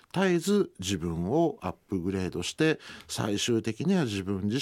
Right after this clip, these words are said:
身の個性を使って世の中に貢献できる。そしてそれを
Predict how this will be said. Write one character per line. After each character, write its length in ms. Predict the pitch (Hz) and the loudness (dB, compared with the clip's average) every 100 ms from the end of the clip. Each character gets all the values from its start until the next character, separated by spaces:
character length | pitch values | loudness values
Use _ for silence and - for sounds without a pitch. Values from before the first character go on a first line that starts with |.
| - | 0
身 120 | 170 | 0
の 100 | 123 | 0
個 160 | 104 123 | -2 -6
性 240 | - 117 | -2 0
を 160 | 107 92 | 0 -2
使 240 | - - | -4 -6
っ 60 | 104 | -6
て 340 | _ - 156 151 - - | _ 2 2 0 -10 -2
世 100 | 101 | 0
の 120 | 107 | 2
中 180 | 95 87 | 0 -2
に 80 | 82 | -4
貢 280 | - 104 | -2 -2
献 220 | - 98 92 | 0 0 0
で 140 | 85 | 0
き 160 | - 135 | 0 0
る。 160 | 92 - - - | 0 -4 -16 -10
そ 120 | - | -4
し 100 | - | 0
て 220 | - 175 - - - | 2 0 -2 -20 -12
そ 240 | - - | -4 2
れ 100 | 120 | 4
を 260 | 160 165 | 6 4